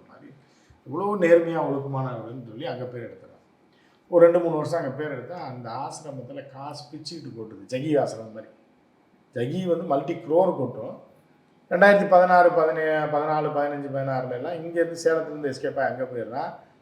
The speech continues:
அங்க போயிட்டு என்ன பண்றான்? அந்த ஆசிரமத்துல கணக்காளரா திருப்பி சேர்ந்துடுறான். கம்ப்யூட்டர் தெரியும், அது தெரியும்னு சொல்லி. சரி, ரொம்ப நேர்மையான மனுஷன், இவரை பணத்தை கையாளுறதுக்கு இவரதை விட்ட ஒரு நல்லவர் கிடைக்காதுன்னு சொல்லி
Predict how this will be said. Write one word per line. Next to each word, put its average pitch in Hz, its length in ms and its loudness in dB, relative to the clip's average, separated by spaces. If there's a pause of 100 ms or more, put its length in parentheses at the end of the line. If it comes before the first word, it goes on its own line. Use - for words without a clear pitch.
(160)
அங்க 180 300 4
போயிட்டு 180 300 0
என்ன 165 180 -2
பண்றான்? 156 400 -6
அந்த 156 120 -2
ஆசிரமத்துல 143 800 -6 (100)
கணக்காளரா 135 720 -8 (320)
திருப்பி 127 400 -10
சேர்ந்துடுறான். 95 460 -20
கம்ப்யூட்டர் 139 440 -6
தெரியும், 120 280 -12
அது 110 140 -14
தெரியும்னு 107 280 -20
சொல்லி. - 200 -20 (640)
சரி, 160 200 -4
ரொம்ப 160 200 0
நேர்மையான 147 540 -2
மனுஷன், 127 260 -6
இவரை 123 180 -6
பணத்தை 151 400 -2
கையாளுறதுக்கு 147 580 -2
இவரதை 151 320 0
விட்ட 170 340 4
ஒரு 151 120 2
நல்லவர் 139 380 -2
கிடைக்காதுன்னு 135 440 -8
சொல்லி - 220 -20